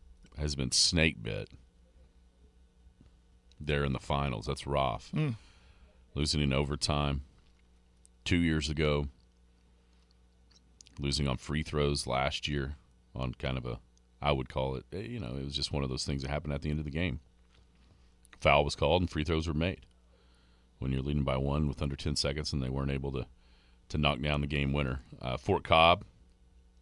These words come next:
Speaker 1: coming off a baseball state title. They were in the semifinals a year ago.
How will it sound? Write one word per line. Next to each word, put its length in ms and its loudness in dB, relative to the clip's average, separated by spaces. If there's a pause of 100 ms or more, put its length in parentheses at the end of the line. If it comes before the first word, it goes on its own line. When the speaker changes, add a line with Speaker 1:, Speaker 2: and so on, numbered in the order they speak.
(420)
Speaker 1:
coming 180 6
off 140 6
a 60 -2
baseball 400 4
state 260 2
title. 400 4 (220)
They 100 0
were 140 4
in 60 4
the 140 2 (360)
semifinals 680 4
a 80 0
year 180 2
ago. 360 4